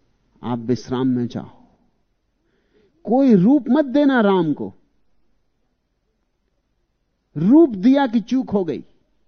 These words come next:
रूप दिया कि खेल मन का शुरू हो जाता है, आकार दिया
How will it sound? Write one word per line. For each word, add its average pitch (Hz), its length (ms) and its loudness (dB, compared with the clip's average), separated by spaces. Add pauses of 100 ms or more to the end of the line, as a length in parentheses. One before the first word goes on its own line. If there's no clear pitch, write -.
(500)
रूप 220 280 -2
दिया 208 300 -4
कि 196 180 -8
खेल 214 320 -4
मन 180 220 -4
का 190 160 -8
शुरू 175 240 -8
हो 135 140 -8
जाता - 320 -18
है, - 100 -20 (920)
आकार 247 520 -2
दिया 277 300 2